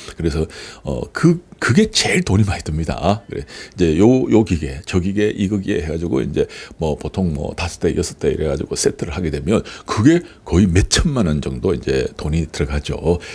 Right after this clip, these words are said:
그래서, 어, 창업, 금강원 창업 비용 중에서 일 번이, 어, 저는 그 기계라고 생각을 합니다. 그래서 오늘은 그 기계에 대해서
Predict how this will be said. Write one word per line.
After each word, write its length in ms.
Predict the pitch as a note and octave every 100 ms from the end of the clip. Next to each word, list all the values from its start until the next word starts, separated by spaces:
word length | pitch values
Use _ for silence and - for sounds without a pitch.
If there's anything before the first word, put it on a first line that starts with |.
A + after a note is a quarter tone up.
| -
그래서, 320 | D2+ C#2+ C#2+ - - -
어, 160 | C2+
창업, 580 | C2 - C#3+ D3+ - -
금강원 520 | - F#2 A#2 C#3+ C#3+ -
창업 420 | - - A#2 B2 -
비용 300 | D#2 E2+ F#2
중에서 440 | G2 F2+ - C#2+ - - -
일 240 | G#3 G#3+
번이, 460 | G#3+ A3 B2+ C#3 E3 -
어, 220 | C#2 C2+
저는 280 | F2 E2 D#2
그 280 | - F2+ F#2
기계라고 1400 | - E3+ F3 E3+ E3 D#3+ D#3 D3+ D3+ C#3+ - - A#2 -
생각을 400 | - G2 E2 D2
합니다. 400 | - C2 D2+ F2+ - -
그래서 220 | D2 C#2+ - - -
오늘은 520 | G2+ F#2 C#2 F#2+ E2+
그 180 | - F2+
기계에 300 | - E3 E3+
대해서 460 | D2 D2 A2+ C3+